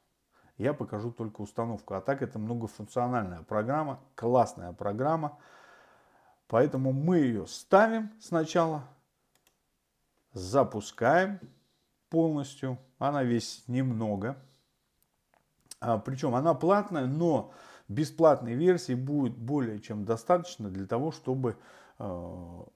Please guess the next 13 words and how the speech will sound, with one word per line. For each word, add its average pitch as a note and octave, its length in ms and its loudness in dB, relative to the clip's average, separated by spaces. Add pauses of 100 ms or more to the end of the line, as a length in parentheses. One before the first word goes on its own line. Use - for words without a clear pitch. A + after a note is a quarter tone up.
(220)
проделать A#2+ 480 2
те A2 80 -2
операции, B2 500 0
о F#2+ 100 -8
которых B2 460 -4
я A#2 140 0
вам A2+ 180 -4 (340)
сейчас A2 500 -4
буду G#2 280 -4
говорить. G2+ 400 -2 (340)
Все, D3+ 240 2
программку B2+ 580 4
устанавливаем. F3+ 680 2